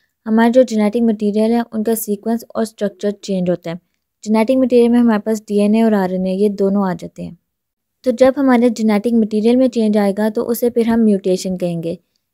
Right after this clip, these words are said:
इसके बाद फिर हमने म्यूटेशन के कुछ कॉजेज़ देखे हैं जिसमें हमने सबसे पहले म्यूटेजेंस के बारे में पढ़ा। म्यूटेजेंस ऐसे एजेंट्स होते हैं जो म्यूटेशन कॉज करते हैं। म्यूटेजेंस हमारे पास दो तरह के होते हैं, फिजिकल और केमिकल। फिजिकल म्यूटेजेंस हमें फिजिकली अफेक्ट करते हैं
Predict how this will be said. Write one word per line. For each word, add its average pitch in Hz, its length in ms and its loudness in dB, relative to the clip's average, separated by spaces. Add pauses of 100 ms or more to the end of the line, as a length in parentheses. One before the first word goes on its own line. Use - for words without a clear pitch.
(140)
इसके 285 240 2
बाद 247 200 0
फिर 254 120 -4
हमने 240 220 2
म्यूटेशन 220 460 0
के 226 120 2
कुछ 226 240 -2
कॉजेज़ 202 440 0
देखे 214 260 -2
हैं 214 180 -2
जिसमें 233 260 -2
हमने 226 200 2
सबसे 220 280 -6
पहले 220 260 2
म्यूटेजेंस 196 560 -2
के 196 100 -6
बारे 180 220 -6
में 175 140 -6
पढ़ा। 170 260 -8 (440)
म्यूटेजेंस 254 640 2
ऐसे 220 320 0
एजेंट्स 247 320 0
होते 233 180 -2
हैं 240 120 0
जो 247 120 2
म्यूटेशन 214 580 0
कॉज 180 260 -4
करते 180 300 -10
हैं। 175 120 -8 (420)
म्यूटेजेंस 247 520 2
हमारे 220 200 0
पास 220 180 -2
दो 196 200 0
तरह 240 260 -2
के 233 100 -2
होते 226 200 -2
हैं, 233 120 -2
फिजिकल 214 640 -4
और 214 120 -2
केमिकल। 180 500 -6 (480)
फिजिकल 247 380 2
म्यूटेजेंस 233 480 0
हमें 226 220 2
फिजिकली 214 480 0
अफेक्ट 202 280 -2
करते 185 260 -4
हैं 185 140 -6